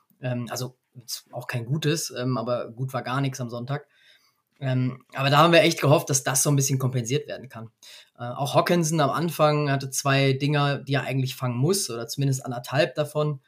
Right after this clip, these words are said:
Ähm, das heißt, es waren eigentlich, ja,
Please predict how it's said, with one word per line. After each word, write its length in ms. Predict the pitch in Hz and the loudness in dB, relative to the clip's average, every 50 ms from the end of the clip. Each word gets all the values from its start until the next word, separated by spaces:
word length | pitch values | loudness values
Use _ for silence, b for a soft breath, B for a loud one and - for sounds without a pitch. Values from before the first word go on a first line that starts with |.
| b b b b b b b b b b b b b b _ - | b b b b b b b b b b b b b b _ -4
Ähm, 680 | 143 131 127 127 127 123 123 127 127 131 - - - - _ | -2 0 2 2 2 0 0 -2 -4 -6 -10 -16 -20 -20 _
das 160 | - - - 135 | -6 -4 -2 -2
heißt, 240 | 135 139 135 - | 0 -2 -2 -4
es 100 | - - | -6 -4
waren 300 | 131 127 127 139 143 135 - - | -2 0 0 0 0 -2 -4 -6
eigentlich, 640 | 131 139 147 151 139 139 139 135 131 - - - _ _ _ _ | -4 -2 0 0 2 2 0 0 -2 -6 -12 -18 _ _ _ _
ja, 280 | - 117 120 127 131 | -10 -8 -6 -6 -8